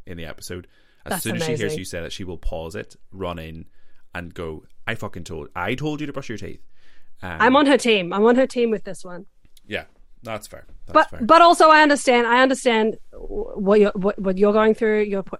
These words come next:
Speaker 2: you know,
Speaker 1: <laughs>
Speaker 2: that's okay. But
Speaker 1: I
Speaker 2: she
Speaker 1: thi-,
Speaker 2: is
Speaker 1: it's,
Speaker 2: right.
Speaker 1: look,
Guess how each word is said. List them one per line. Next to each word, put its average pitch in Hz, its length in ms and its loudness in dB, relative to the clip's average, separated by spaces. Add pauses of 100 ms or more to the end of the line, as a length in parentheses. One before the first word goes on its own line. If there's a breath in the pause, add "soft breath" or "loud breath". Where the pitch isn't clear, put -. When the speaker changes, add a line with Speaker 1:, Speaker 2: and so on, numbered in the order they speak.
Speaker 2:
you 202 160 -6
know, 208 300 0 (200)
Speaker 1:
<laughs> - 200 -14
Speaker 2:
that's - 180 -4
okay. 220 640 2 (320)
But 185 360 2 (180)
Speaker 1:
I - 60 0
Speaker 2:
she - 100 0
Speaker 1:
thi-, 220 60 8
Speaker 2:
is 202 140 4
Speaker 1:
it's, 180 80 -8
Speaker 2:
right. 175 220 -8 (120)
Speaker 1:
look, 117 160 -2